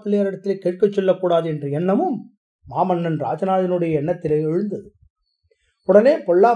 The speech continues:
பிள்ளையாருக்கு அனைத்து காணிக்கைகளுடன் வந்து நம்பியாண்டார் நம்பியினுடைய உதவியோடு விநாயகரின் அருளை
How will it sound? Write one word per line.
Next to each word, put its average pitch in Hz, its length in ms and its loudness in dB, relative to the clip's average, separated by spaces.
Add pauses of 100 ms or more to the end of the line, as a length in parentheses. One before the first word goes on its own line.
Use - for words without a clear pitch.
பிள்ளையாருக்கு 170 600 0 (440)
அனைத்து 226 440 -6
காணிக்கைகளுடன் 185 720 -4
வந்து 165 260 -8 (440)
நம்பியாண்டார் 220 760 2
நம்பியினுடைய 180 460 -2
உதவியோடு 185 580 0 (680)
விநாயகரின் 190 580 2
அருளை 151 360 0